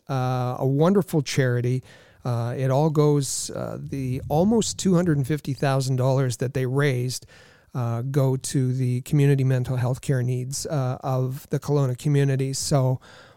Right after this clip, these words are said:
wonderful to, for them all to get together for this charity, uh, function. And, and listen, it was also good to see Carey Price out there, uh, looking pretty good, uh, on the ball diamond.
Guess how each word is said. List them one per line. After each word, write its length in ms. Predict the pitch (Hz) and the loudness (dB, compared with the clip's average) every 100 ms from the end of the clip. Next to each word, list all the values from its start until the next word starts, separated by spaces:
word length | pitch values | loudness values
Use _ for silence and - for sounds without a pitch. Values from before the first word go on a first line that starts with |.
| - | -6
wonderful 640 | 143 175 233 185 175 147 | 2 4 4 2 4 2
to, 400 | 143 - 139 147 | 2 2 2 2
for 180 | - 156 | 2 2
them 180 | 143 147 | 4 6
all 160 | 151 160 | 6 4
to 140 | 147 | 2
get 180 | 143 139 | 0 0
together 360 | 139 143 135 | 0 2 2
for 180 | 127 139 | 0 0
this 180 | 127 120 | -2 -2
charity, 580 | - 147 127 123 123 117 | -2 0 0 0 -2 -4
uh, 140 | 135 120 | -4 -4
function. 420 | - 123 - 180 208 | -2 -4 -2 -2 0
And, 260 | 214 196 - | 0 0 0
and 240 | 175 180 | 0 2
listen, 240 | 180 - 151 | 0 0 -2
it 100 | 131 | 0
was 240 | 143 135 | -2 0
also 540 | 135 170 - 127 139 - - - _ _ | 0 0 -2 -4 -4 -10 -20 -20 _ _
good 160 | 156 151 | -2 -2
to 80 | 165 | -2
see 300 | - 143 160 | 0 0 0
Carey 340 | - 127 160 | -2 -2 -2
Price 400 | - 123 156 - | -2 -2 -2 0
out 200 | 143 135 | 0 0
there, 380 | - 127 127 143 - - - - | 0 -2 0 -4 -6 -20 -20 -6
uh, 280 | 135 127 123 | -2 -2 -2
looking 320 | 135 160 165 | -2 0 2
pretty 220 | 160 147 | 2 0
good, 340 | 143 135 135 151 - | 2 0 0 -4 -8
uh, 200 | 135 123 | -4 -4
on 200 | 127 131 | -2 0
the 80 | 120 | 0
ball 180 | 120 117 | -2 -4
diamond. 460 | 127 131 131 143 | -4 -8 -8 -10